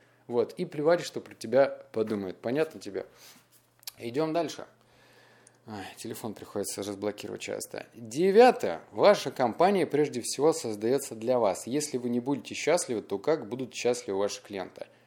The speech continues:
А ведь крутая вещь. До этого, чем бы я ни занимался, я не был счастлив до конца. То есть я помню эти дурацкие моменты, там, две тысячи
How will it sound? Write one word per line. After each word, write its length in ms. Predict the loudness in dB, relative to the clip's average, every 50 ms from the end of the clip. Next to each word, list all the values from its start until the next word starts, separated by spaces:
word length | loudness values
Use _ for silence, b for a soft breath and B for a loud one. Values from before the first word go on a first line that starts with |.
| b b b b b _ _ _ _ _ -16
А 80 | -14 -12
ведь 160 | -12 -12 -12
крутая 420 | -10 -12 -12 -10 -8 -8 -6 -4
вещь. 300 | -2 -2 -2 -2 -4 -6 B B B B B B B
До 180 | -2 2 4
этого, 320 | 4 4 2 2 0 0 0
чем 300 | 0 0 -2 -2 0 0
бы 120 | 0 2
я 120 | 2 2
ни 100 | 2 0
занимался, 680 | -2 -2 -2 -2 0 0 0 0 0 -2 -4 -6 -8 -10
я 480 | -10 -8 -8 -6 -2 -2 0 0 0 -2
не 180 | -2 -2 -2
был 260 | -2 -2 -4 -6 -6
счастлив 460 | -8 -6 -2 -2 -2 -2 -4 -6 -10 -12
до 180 | -10 -8 -8 -8
конца. 600 | -6 -8 -8 -8 -8 -8 -6 -4 -4 -4 -4 -6 B B B B B B B B B B -8
То 100 | -6 -4
есть 300 | -4 -4 -6 -10 -14 -16 -14
я 180 | -10 -8 -8 -8
помню 460 | -8 -4 -2 0 0 2 2 2 2
эти 180 | 0 -2 -4 -8
дурацкие 800 | -10 -8 -6 -6 -6 -4 -6 -6 -8 -8 -10 -12 -14 -12 -10 -8
моменты, 600 | -6 -4 -4 -4 -2 -2 -2 -4 -4 -8 -12 -14
там, 440 | -12 -12 -14 -12 -12 -12 -14 -12 -8
две 140 | -8 -8
тысячи 380 | -6 -6 -8 -8 -8 -10 -12 -14